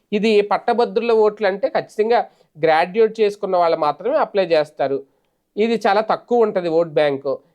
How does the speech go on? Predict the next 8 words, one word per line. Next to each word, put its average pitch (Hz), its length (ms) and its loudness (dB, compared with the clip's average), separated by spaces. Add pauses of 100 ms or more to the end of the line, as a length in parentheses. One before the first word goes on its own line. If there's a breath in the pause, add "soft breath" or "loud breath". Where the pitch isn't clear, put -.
(140)
ఈ 196 260 -2
గ్రాడ్యుయేట్స్, 208 840 0 (100)
పట్టభద్రులు, 202 520 -2
డిగ్రీ 165 300 -2
చదువుకున్న 208 540 0
వాళ్ళు 196 280 2
అప్లై 185 340 -2
చేసే 180 440 -2